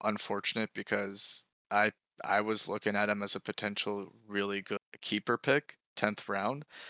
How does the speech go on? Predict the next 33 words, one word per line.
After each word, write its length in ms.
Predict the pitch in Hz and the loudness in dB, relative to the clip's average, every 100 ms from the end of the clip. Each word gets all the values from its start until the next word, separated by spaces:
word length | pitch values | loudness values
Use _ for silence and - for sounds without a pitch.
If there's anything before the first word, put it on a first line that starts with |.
| - | -6
and 180 | - 107 | 2 4
because 280 | 104 - 110 | 4 4 4
with 200 | 107 98 | 4 0
Montgomery 420 | 107 101 104 107 | 0 0 0 0
being 240 | 98 107 104 | -2 -4 -4
a 60 | |
free 340 | - - 107 107 | -6 -2 0 0
agent, 480 | 98 101 135 139 - - | 0 0 2 0 -4 0
like, 240 | 110 107 - | 2 2 0
all 260 | 110 104 | 0 2
signs 680 | - - - 110 107 107 - | 4 6 6 6 4 2 0
were 80 | 107 | -2
kinda 340 | - 104 104 - | 0 0 0 -2
pointing 520 | 101 104 104 104 107 | -4 -4 -4 -6 -2
to 440 | - 104 104 104 - - - - | -2 0 -2 -4 -10 -16 -18 2
Montgomery 560 | 104 104 104 101 101 101 | 2 6 4 4 2 0
walking 400 | 98 107 - 104 | -2 -2 -4 -4
away 360 | 98 98 101 | 0 2 2
and 200 | 101 101 | 0 -4
Herbert 520 | - - 101 107 107 | -4 0 0 0 -2
gonna 200 | - 107 | -2 -2
be, 160 | 101 104 | -2 -2
like, 160 | 104 104 | -2 -4
the 80 | 101 | -6
feature 400 | 104 101 - 101 | -4 -2 -2 -2
lead 240 | 104 101 | -4 -6
next 380 | 110 - - 135 | -4 0 0 6
year, 280 | 147 110 104 | 6 6 2
but 240 | 110 - | -2 -2
now 200 | 107 104 | 2 2
with 160 | 107 - | 2 -2
this 180 | 101 - | 0 0
injury, 480 | 135 151 113 104 | 0 -2 -4 -8